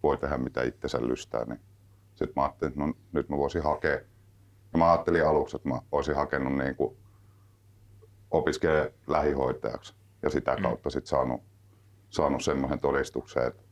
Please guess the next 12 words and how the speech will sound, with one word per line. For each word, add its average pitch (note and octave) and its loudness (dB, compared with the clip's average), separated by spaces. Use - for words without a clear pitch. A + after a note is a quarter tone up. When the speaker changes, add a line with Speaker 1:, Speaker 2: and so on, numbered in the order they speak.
Speaker 1:
olisi C2+ 0
ehkä C2+ -4
niinku C2 -4
mahiksi D2+ 4
päästä - 2
pääsykokeisiin, C2 -2
mutta C#2 -4
sit D2+ -2
mä C#2+ 0
sitä D2+ 2
selvittelin, C#2+ 0
niin C#2 -2